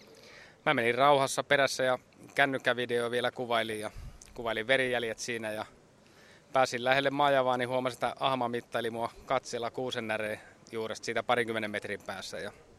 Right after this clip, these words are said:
no, mä rupesin uudestaan mesuamaan viattomalle luontokappaleelle ja se säikähti sen verran, että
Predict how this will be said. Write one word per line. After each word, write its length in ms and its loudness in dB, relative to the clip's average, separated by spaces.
no, 60 -6
mä 160 2
rupesin 360 0
uudestaan 640 2
mesuamaan 640 -2
viattomalle 440 -2
luontokappaleelle 920 -2
ja 100 -8
se 140 -8
säikähti 480 0
sen 160 4
verran, 200 4
että 200 -4